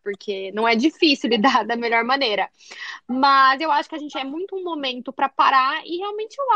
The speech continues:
acho, sim, que é um momento propício pra gente pensar, tentar nos conhecer melhor, pensar o que eu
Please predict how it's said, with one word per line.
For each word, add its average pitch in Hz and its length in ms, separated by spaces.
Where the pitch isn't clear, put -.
acho, 427 160
sim, 285 200
que - 60
é 269 40
um 262 40
momento 254 380
propício 247 460
pra 247 120
gente 240 260
pensar, 226 640
tentar 330 300
nos 381 140
conhecer 277 420
melhor, 214 520
pensar 269 340
o 311 40
que - 120
eu - 100